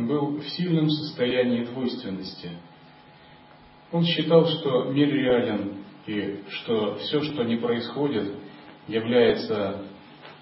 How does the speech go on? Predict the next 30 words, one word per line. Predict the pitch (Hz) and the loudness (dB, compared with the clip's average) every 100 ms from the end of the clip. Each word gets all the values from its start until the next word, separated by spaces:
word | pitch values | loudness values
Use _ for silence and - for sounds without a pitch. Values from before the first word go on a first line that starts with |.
| - - | -12 2
проявлением | 123 120 117 135 117 107 | 4 4 2 2 2 0
такой | 104 - 120 104 101 | -2 -2 -2 -2 -2
злой | 104 117 131 120 | -4 -2 2 2
судьбы, | - 113 101 127 131 135 - - - - - - | 2 -4 -2 0 0 -2 -8 -14 -18 -20 -20 -20
что | - 147 | -12 -4
он | 131 127 | -2 2
должен | 139 120 120 | 2 2 -2
кому-то | 113 120 120 110 107 | -2 0 0 0 -2
отомстить, | 107 104 98 - 127 123 - - - - - - - | -2 -4 -6 -6 -6 -6 -8 -14 -18 -20 -20 -20 -14
и | - | -10
что | - 123 | -2 2
это | 120 - | 2 0
унижало | 113 113 113 123 107 104 | -2 0 2 2 0 -2
его | 101 104 | -4 -6
гордость. | 101 117 - 107 101 - - - - - - - - - - | -2 2 2 0 -4 -6 -14 -18 -20 -20 -20 -20 -20 -20 -4
Он | 156 156 | 0 2
считал | 147 131 143 123 - | 0 2 2 2 0
своего | 123 120 113 110 | 0 0 0 -2
отца | 110 - 123 | -4 -4 -2
телом | - 127 117 104 98 98 | -2 0 0 0 -4 -8
и | 107 | -8
считал | 104 123 120 127 - | -6 -4 -2 0 0
себя | - 107 101 | -2 0 0
телом. | 92 98 87 87 85 - - - - - - - - - - - - | 0 -2 -4 -6 -10 -14 -20 -20 -20 -20 -20 -20 -20 -20 -20 -16 -10
Несмотря | 120 147 147 160 | -4 -2 0 2
на | 160 143 | 2 2
то, | 151 | 2
что | 147 143 | 0 -2
он | 123 123 | -2 0
был | 127 120 117 | 0 -2 -2